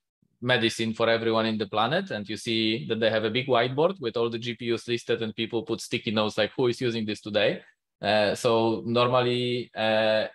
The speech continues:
what you can do, you can use Kubernetes with additional schedulers because the default one is not that great with G P Us, like,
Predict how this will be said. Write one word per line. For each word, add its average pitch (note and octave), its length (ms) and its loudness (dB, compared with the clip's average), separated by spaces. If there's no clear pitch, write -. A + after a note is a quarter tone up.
what A#2+ 240 -2
you A#2 80 0
can A#2 180 -2
do, A#2 160 4
you A#2 80 2
can A2+ 140 -2
use A2+ 540 -4
Kubernetes C3+ 640 4
with A2+ 240 2
additional A#2 460 0
schedulers A#2 600 0
because G#2+ 260 -6
the A2 80 -6
default A2 340 -2
one G#2+ 200 2
is G#2 120 -6
not A2 140 -2
that G2+ 180 -4
great G#2+ 280 2
with G2+ 140 -6
G G#2 100 -8
P G#2 220 -4
Us, F3+ 220 0
like, G2 220 0